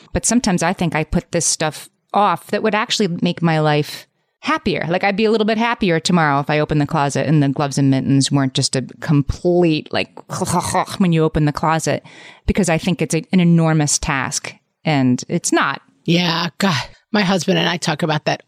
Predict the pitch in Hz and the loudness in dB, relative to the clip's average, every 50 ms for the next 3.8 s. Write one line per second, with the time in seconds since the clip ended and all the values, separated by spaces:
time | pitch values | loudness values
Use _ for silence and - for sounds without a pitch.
0 | _ - 160 156 156 147 147 147 143 - - - 170 - - - 185 170 156 156 | _ -2 0 0 2 2 0 0 -2 -4 -4 -8 -6 -6 -4 -4 -2 -2 0 0
1 | 160 170 160 151 185 170 156 - - 175 151 185 170 170 165 175 165 151 151 - | 0 0 0 0 -2 -4 -4 -4 -4 -2 -2 -2 0 0 0 -2 -2 -4 -4 0
2 | 185 170 165 165 170 175 185 196 208 208 226 233 - 226 214 202 190 190 190 185 | 0 0 2 2 2 4 4 4 4 4 4 4 2 2 2 2 4 4 4 4
3 | 170 185 185 175 170 165 165 160 190 190 165 190 180 170 165 165 | 2 2 2 2 2 2 0 2 0 0 0 0 0 2 0 0